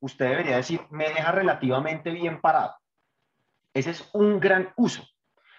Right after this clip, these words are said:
pero tal vez el uso más importante es que como usted se tomó el tiempo de imaginarse el futuro, la idea es que las empresas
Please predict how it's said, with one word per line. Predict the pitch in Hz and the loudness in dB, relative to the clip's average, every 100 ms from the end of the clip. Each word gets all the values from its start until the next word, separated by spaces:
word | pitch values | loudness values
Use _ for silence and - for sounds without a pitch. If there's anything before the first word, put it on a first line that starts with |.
| _ - | _ -6
pero | 143 | 0
tal | 170 175 | 2 2
vez | 208 | 2
el | 240 | 4
uso | 247 240 | 2 2
más | 240 233 | 2 0
importante | 247 240 202 - 135 120 110 107 _ _ _ _ _ | 2 0 0 -2 -2 -2 -8 -16 _ _ _ _ _
es | 143 147 | -2 -2
que | 190 196 - | 0 0 0
como | 180 175 143 | -2 2 2
usted | 127 - 175 | 0 -2 -4
se | 175 220 | -4 -8
tomó | 240 175 | -4 -2
el | 131 123 | -2 -2
tiempo | 170 165 131 127 120 - _ _ _ | -6 -2 -2 -2 -10 -12 _ _ _
de | _ 107 | _ -2
imaginarse | 131 127 131 127 - 127 123 139 190 190 220 | 0 2 0 0 -2 -2 0 0 -2 -4 -6
el | 214 208 | -6 -8
futuro, | - 127 123 190 147 147 - _ _ _ _ _ | -6 -6 -2 -2 -2 -6 -14 _ _ _ _ _
la | 127 135 | 0 2
idea | 127 123 | 2 0
es | 127 | -2
que | - 180 | -2 4
las | 202 208 - | 4 4 0
empresas | 190 185 170 120 117 - _ | -4 -2 -4 -4 -10 -14 _